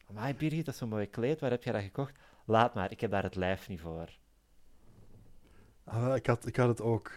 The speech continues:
Speaker 2: gemerkt. Ik, ik ben blij dat het op deze manier eigenlijk wordt gedaan. Dat het niet zo is zo van, "Oh, er is een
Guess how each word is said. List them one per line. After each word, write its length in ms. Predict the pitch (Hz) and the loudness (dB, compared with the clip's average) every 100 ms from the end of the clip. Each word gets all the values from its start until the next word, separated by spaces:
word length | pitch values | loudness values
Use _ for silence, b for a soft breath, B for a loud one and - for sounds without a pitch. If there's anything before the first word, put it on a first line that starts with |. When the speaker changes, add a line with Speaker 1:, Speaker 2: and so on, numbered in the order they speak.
| - | -12
Speaker 2:
gemerkt. 600 | - 107 104 95 - - | -2 2 4 2 0 -6
Ik, 120 | 127 | -2
ik 140 | 160 131 | 2 8
ben 200 | 151 135 | 8 10
blij 300 | 135 180 185 | 10 10 10
dat 120 | 160 | 6
het 100 | 156 | 4
op 200 | - 113 | 0 4
deze 300 | 123 143 175 | 10 10 10
manier 520 | 170 151 147 190 180 - b b b | 6 6 4 2 0 -8 b b b
eigenlijk 400 | 143 147 147 - | 6 8 6 4
wordt 400 | 127 139 - - - | 6 6 6 -6 -2
gedaan. 680 | - 107 113 117 196 233 170 | 0 8 10 10 8 0 4
Dat 180 | 127 135 | 8 8
het 100 | 135 | 8
niet 160 | 175 | 6
zo 120 | 170 | 6
is 200 | 160 147 | 4 4
zo 100 | - | 4
van, 180 | 139 135 | 6 4
"Oh, 300 | 127 143 120 | 8 10 10
er 120 | 117 | 6
is 200 | 120 120 | 4 2
een 320 | - 117 113 | 2 2 2